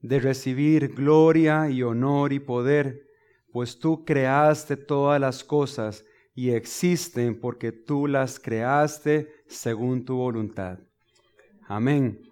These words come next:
Digno eres, Señor. Le voy a pedir que oremos por este tiempo.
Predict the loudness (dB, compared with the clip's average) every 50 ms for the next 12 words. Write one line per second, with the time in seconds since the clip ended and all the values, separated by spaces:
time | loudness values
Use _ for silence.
0 | _ _ -12 -4 0 0 2 2 2 0 0 0 0 0 0 0 0 -2 -4 -6
1 | -8 -10 -8 -8 -8 -8 -10 -12 -16 _ _ _ _ _ _ _ _ _ _ _
2 | _ _ _ _ -8 -4 -2 0 0 0 0 0 2 2 2 2 0 -2 -2 -2
3 | -2 -2 -2 -2 -2 0 0 -2 -2 -4 -4 -6 -6 -4 -6 -8 -8 -4 -2 -2
4 | -2 -2 -4 -6 -10 -10